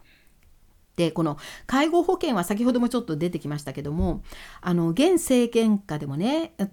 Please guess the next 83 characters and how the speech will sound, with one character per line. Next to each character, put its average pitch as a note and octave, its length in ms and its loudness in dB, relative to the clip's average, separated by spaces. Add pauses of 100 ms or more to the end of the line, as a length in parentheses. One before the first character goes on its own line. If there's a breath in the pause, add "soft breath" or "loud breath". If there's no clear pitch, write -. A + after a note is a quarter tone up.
(160)
あ F3 80 2
の、 D#3+ 120 2
改 A3 220 0
革 A3 160 -6
の G#3+ 120 2
対 G3+ 200 2
象 G3 160 -2
に F#3+ 100 2
な F#3+ 120 2
っ G3 60 -6
て - 120 -10
い D3+ 100 -4
て、 E3+ 140 -4
こ E3+ 160 -4
れ D#3+ 100 -2
し - 180 -4
ょ G#4+ 40 4
っ - 100 -16
ち - 80 -6
ゅ C4+ 40 0
う - 20 2
し - 100 0
ょ C4 40 2
っ - 20 0
ち - 80 -8
ゅ F#3 40 -2
う E3 40 -2
改 E3+ 160 -2
革 D#3 180 -10
し - 80 -10
て E3 80 -4
る D#3 120 -2
ん C#3 40 -4
で B2+ 80 -8
す - 80 -14
ね。 A3+ 220 -4 (560 loud breath)
で、 F#3+ 260 6
ご A#3+ 160 4
く、 F4 160 2
す - 400 -2
ご C#4+ 140 2
く F#4+ 120 2
す-、 - 220 0 (240)
少 - 240 -2
し - 60 -10
ず E4+ 120 0
つ D#4 120 -6
で G3 100 0
は C#3 220 -2
あ D#4+ 60 2
る F4+ 100 0
ん D#4 80 2
で D4 80 0
す B3+ 100 -8
け B3+ 120 -2
れ A#3+ 100 0
ど B3 100 0
も、 C#4 140 0
サ C#4+ 220 -2
ー C#4+ 60 0
ビ C4 80 0
ス G#3 140 -6
の F#3 160 2
内 F3 300 0
容 E3+ 200 -2
は、 G#3+ 300 0 (480 loud breath)
え F#3 160 0
ー、 G3 40 0
改 G3 200 4
善、 F3+ 240 0
改 F#3 300 0
善 F3+ 240 2
さ F3 120 -4
れ E3 120 -4
つ - 100 -16
つ - 160 -8
あ A3+ 60 0
る E3+ 100 -2
と C#3+ 80 -8
こ C3 120 -10
ろ A#2+ 80 -8
で B2 120 -12
す。 - 180 -14